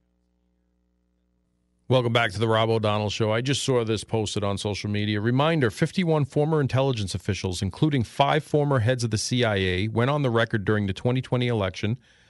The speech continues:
to say that the Hunter Biden laptop was Russian disinformation. We later learned that not only was the laptop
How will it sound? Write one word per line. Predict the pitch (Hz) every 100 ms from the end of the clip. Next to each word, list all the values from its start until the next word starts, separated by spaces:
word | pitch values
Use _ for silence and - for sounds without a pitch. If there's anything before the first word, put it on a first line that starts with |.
| _
to | -
say | - 135
that | 127 113
the | 104
Hunter | 147 160
Biden | 135 135 127
laptop | 113 117 - 117
was | 104 92
Russian | 95 113 - 120
disinformation. | 113 110 110 - 101 90 - 92 - _ _ _ _ -
We | 110
later | 113 131 160
learned | 147 143 151 160
that | 113 -
not | 127 139
only | 135 135
was | 120 113
the | 107
laptop | 110 123 - 123 120